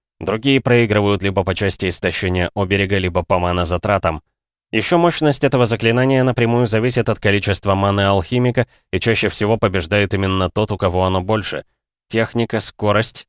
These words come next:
это тоже имеет значение, но когда оба участника используют обереги, на первый план выходит именно запас маны. Так на что же надеется Миллиан, используя своего дракона? Скорее всего, хочет создать непроницаемую огненную стену и перейти в ближний бой.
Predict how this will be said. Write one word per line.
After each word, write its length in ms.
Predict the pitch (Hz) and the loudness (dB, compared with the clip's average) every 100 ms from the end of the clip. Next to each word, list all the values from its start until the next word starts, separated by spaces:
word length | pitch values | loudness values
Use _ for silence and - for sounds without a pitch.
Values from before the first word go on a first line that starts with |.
| - | -10
это 180 | 98 107 | -4 0
тоже 280 | 135 120 120 | 0 2 2
имеет 300 | 120 117 104 | 2 0 0
значение, 640 | 117 - 95 78 73 65 _ _ - | -2 0 -2 -2 -6 -10 _ _ -6
но 140 | 90 | -4
когда 280 | 98 90 98 | -2 0 2
оба 200 | 98 90 | 2 0
участника 600 | 90 104 101 101 90 90 | 0 0 -2 -2 -2 -2
используют 600 | - 107 87 90 87 95 | -2 -4 -4 -2 -2 -2
обереги, 500 | 107 113 107 104 98 _ _ - | -2 -2 -2 -4 -8 _ _ -4
на 160 | 107 | -4
первый 300 | - 120 113 | 0 0 0
план 260 | 104 123 123 | 0 0 2
выходит 460 | 120 127 123 120 - | 0 -2 -2 -4 -6
именно 420 | 113 107 104 104 | -4 -2 0 -2
запас 380 | 92 92 104 - | -2 -2 -2 -2
маны. 340 | 110 98 76 - _ _ _ _ _ _ | -2 -2 -4 -12 _ _ _ _ _ _
Так 140 | - 117 | -6 0
на 120 | 123 | 0
что 200 | - 170 | 2 0
же 100 | 160 | 2
надеется 540 | 151 139 147 143 151 | 2 2 0 0 0
Миллиан, 480 | 143 139 113 104 101 | 2 4 2 2 0
используя 540 | 104 101 - 120 113 117 | -2 -6 -2 -2 0 -2
своего 340 | 113 110 104 | 0 0 0
дракона? 560 | 98 101 - 87 71 64 _ _ _ - | -2 -4 -2 -4 -4 -14 _ _ _ -8
Скорее 420 | - 110 120 120 | -2 2 4 2
всего, 260 | - 113 123 | 0 0 2
хочет 320 | 113 110 - | 2 0 0
создать 400 | 107 87 120 - | -2 0 -4 -2
непроницаемую 800 | 101 101 101 95 113 113 107 107 | 0 2 0 0 0 0 0 0
огненную 540 | 107 95 98 98 92 87 | 0 0 0 0 0 -2
стену 400 | - 117 117 95 | -2 0 0 0
и 60 | |
перейти 400 | 85 87 87 85 | -2 -2 -2 -2
в 120 | 95 85 | -6 -2
ближний 340 | 92 82 101 | -4 -2 -4
бой. 320 | 95 85 71 | -2 -4 -4